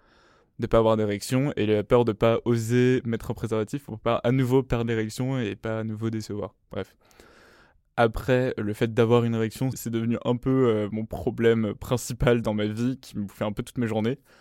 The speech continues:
Je pense que c'était aussi lié au fait que ma copine voulait avoir des rapports à des moments où moi j'avais pas forcément envie, donc, euh, autour de la pause déj, et cetera. À ce moment-là, avoir une érection, ça me prenait plutôt,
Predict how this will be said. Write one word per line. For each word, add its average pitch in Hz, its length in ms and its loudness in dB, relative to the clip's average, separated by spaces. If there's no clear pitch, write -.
Je - 120 -14
pense 120 220 2
que 120 140 2
c'était 123 240 0
aussi 123 240 0
lié 123 160 2
au 120 60 2
fait - 200 -2
que 104 380 -2
ma 113 180 -4
copine 123 280 -2
voulait 113 160 0
avoir 107 200 2
des 110 100 2
rapports 113 600 4
à 110 60 2
des 117 100 4
moments 120 300 2
où 110 80 -2
moi 110 180 0
j'avais 104 220 -2
pas 120 300 -2
forcément 127 680 0
envie, 123 380 -2
donc, 110 280 -4
euh, 104 320 -2
autour 110 400 -4
de 107 100 -2
la 104 140 0
pause 110 300 -4
déj, 117 440 4
et 104 100 -6
cetera. 107 340 -2
À 113 40 -20
ce 113 120 -4
moment-là, 113 400 2
avoir 113 340 0
une 113 100 0
érection, 113 540 -4
ça - 140 -4
me 107 120 2
prenait 113 340 0
plutôt, 127 640 2